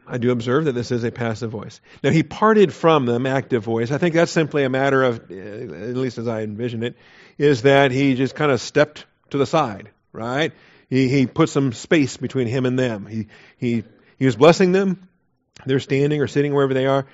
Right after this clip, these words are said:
And so as he's blessing them, he parts. He steps away. He starts to walk back, starts to walk back, whatever. He makes sure there's sufficient distance, okay,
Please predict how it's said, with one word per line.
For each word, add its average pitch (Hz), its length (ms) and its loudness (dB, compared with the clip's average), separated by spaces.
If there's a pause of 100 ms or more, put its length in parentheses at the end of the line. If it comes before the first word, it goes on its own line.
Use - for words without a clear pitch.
(380)
And 131 240 2
so 139 200 6
as 147 300 4
he's 160 140 2
blessing 160 380 2
them, 156 200 2
he 147 400 -4 (180)
parts. 110 420 -2
He 117 120 -6
steps 135 340 -4
away. 120 340 -2
He 98 60 -10
starts 117 260 -8
to 120 60 -8
walk 120 220 -4
back, 131 300 -2
starts 113 240 -10
to 113 100 -12
walk 110 220 -10
back, 117 300 -10
whatever. 120 280 -4 (380)
He 135 100 -2
makes 156 220 6
sure 160 160 2
there's 139 180 2
sufficient 165 640 0
distance, 156 580 0 (180)
okay, 120 420 -6